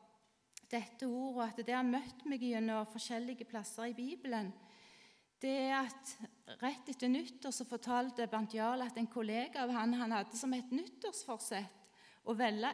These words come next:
et ord eller uttrykk i Bibelen som han skulle grunne over og tenke på, og lete i Bibelen etter, litt spesielt gjennom et år.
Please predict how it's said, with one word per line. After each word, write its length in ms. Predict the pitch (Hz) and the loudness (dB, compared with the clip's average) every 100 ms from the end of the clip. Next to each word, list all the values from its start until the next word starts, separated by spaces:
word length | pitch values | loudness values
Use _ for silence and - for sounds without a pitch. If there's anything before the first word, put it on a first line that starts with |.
| - | -2
et 160 | 240 - | -10 -4
ord 320 | 240 294 339 | -4 -2 0
eller 300 | 262 247 214 | 0 0 0
uttrykk 400 | 196 - 294 - | -4 -8 -12 -8
i 80 | 269 | -6
Bibelen 500 | 277 349 392 233 202 196 | -4 -4 -2 0 0 0
som 140 | 233 | -2
han 40 | 233 | -2
skulle 240 | 254 220 - | -4 -8 -4
grunne 420 | 254 226 202 240 285 208 | 0 2 2 0 0 -2
over 260 | 196 240 240 | -2 -4 -4
og 160 | 240 | -6
tenke 540 | - 240 196 - 285 427 | -4 -2 -2 -4 -6 -4
på, 160 | 302 180 - - - - - _ _ - | 0 0 -2 -14 -20 -20 -20 _ _ -4
og 100 | 285 | 2
lete 600 | 285 247 175 165 - 247 294 | 4 4 0 -6 -2 -2 -2
i 20 | 233 | -2
Bibelen 680 | 226 277 262 262 214 185 185 - - - | -2 -2 -4 0 2 2 -2 -6 -10 -6
etter, 640 | - - - 220 185 185 - | -6 -8 -2 0 0 -2 -8
litt 160 | 247 - | -6 -6
spesielt 680 | - 262 277 285 415 269 247 | -6 -6 -2 -2 -2 -4 -2
gjennom 320 | 214 208 214 | 2 2 0
et 160 | 190 | -2
år. 220 | 180 151 | -2 -2